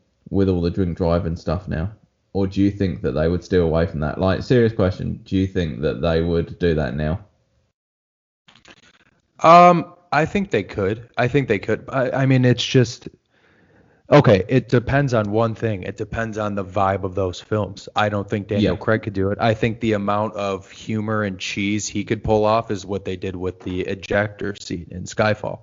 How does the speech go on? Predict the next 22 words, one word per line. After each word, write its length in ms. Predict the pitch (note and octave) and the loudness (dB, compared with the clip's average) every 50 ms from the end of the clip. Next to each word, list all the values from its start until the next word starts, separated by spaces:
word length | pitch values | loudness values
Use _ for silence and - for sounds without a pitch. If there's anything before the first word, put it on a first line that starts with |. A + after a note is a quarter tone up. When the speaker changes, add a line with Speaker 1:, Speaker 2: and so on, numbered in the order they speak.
| _ _ _ | _ _ _
Speaker 1:
Yeah. 300 | F#2 F#2+ F#2 D2+ - - - _ _ _ _ _ - | -4 -2 -2 -2 -4 -6 -12 _ _ _ _ _ -4
Speaker 2:
Um, 420 | G#2+ G#2 G2+ G2+ G2 F#2+ F#2+ F2+ - _ _ _ | -2 -2 -2 -2 -4 -6 -10 -16 -20 _ _ _
anything 380 | - B2+ A#2+ A2+ A2+ - A2+ G#2 | -6 -4 -4 -4 -2 -2 -2 -2
more 240 | G2 G2+ G#2 A2 G#2+ | 0 2 2 2 2
than 140 | G2+ G2 F#2+ | 2 0 -2
that, 160 | F#2+ F#2 F#2 | -2 -2 0
I, 260 | F#2 F#2 F#2 F#2 - - | 0 0 -2 -2 -4 -2
I 140 | F#2 F#2+ F#2 | -2 -2 -2
would 140 | F2+ F2+ | -2 -4
just 240 | F2+ G2 F#2 - - | -6 -6 -8 -8 -6
be, 580 | - F#2+ F2+ F2+ F2+ F2+ F2 F2 F2 F2 D#2+ - _ _ _ _ _ _ - - - - - - | -4 -2 -2 0 -2 -2 -2 -2 -2 -4 -4 -8 _ _ _ _ _ _ -20 -20 -16 -14 -8 -2
and 120 | - D#3 D#3+ | 0 2 2
the 60 | D3 | 2
thing 180 | - G#3 G3+ | 2 0 0
is, 160 | G3 D#3+ C#3+ - | 0 -2 -4 -6
too, 540 | - - - E3 F3 F3+ F#3 E3+ F3 - - - _ _ | -10 -8 -6 -4 -4 -2 -4 -4 -8 -12 -18 -20 _ _
it's 300 | A#2+ B2+ B2+ - - - _ _ _ - | -10 -10 -10 -10 -12 -16 _ _ _ -2
actually 500 | C#3 D#3+ E3+ - - A#2+ G#2+ G#2+ A2+ - - _ | 0 0 0 -2 -4 -4 -2 -2 -2 -6 -8 _
my 300 | - B2 A#2+ B2 D3+ E3+ | -6 0 2 4 4 4
biggest 380 | - C#3 C#3 C#3 D3+ D3 - C#3+ | 4 2 2 2 2 0 0 -2
reason 380 | D3 C#3+ D3 C#3+ D#3+ D3+ D3 | -2 -2 0 -2 -4 -4 -2
why 440 | B2+ A2+ A2+ A2+ A2 A2 G#2+ G#2+ G#2 | -2 0 0 2 2 0 -2 -4 -6